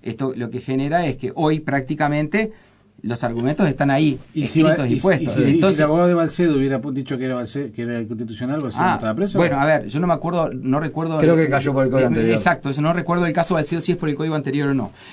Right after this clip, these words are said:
Speaker 1: Pero si fuera por el código nuevo, no importa el delito. Entonces, el, el tema está acá que, ¿cómo se resuelve esto?
Speaker 3: Sí.
Speaker 1: De dos maneras.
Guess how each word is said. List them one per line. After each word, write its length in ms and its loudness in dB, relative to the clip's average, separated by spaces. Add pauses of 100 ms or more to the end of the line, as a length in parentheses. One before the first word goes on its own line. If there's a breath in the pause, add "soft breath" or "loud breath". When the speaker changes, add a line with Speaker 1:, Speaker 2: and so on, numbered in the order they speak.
(200 loud breath)
Speaker 1:
Pero 200 2
si 160 -4
fuera 240 4
por 120 0
el 80 -2
código 220 0
nuevo, 200 4
no 80 2
importa 460 2
el 180 -4
delito. 380 0
Entonces, 400 -6
el, 200 0
el 160 -6
tema 200 2
está 160 0
acá 240 0
que, 200 -4 (300)
¿cómo 160 4
se 120 2
resuelve 340 0
esto? 180 -8
Speaker 3:
Sí. 160 -2 (140)
Speaker 1:
De 100 -2
dos 80 2
maneras. 320 -2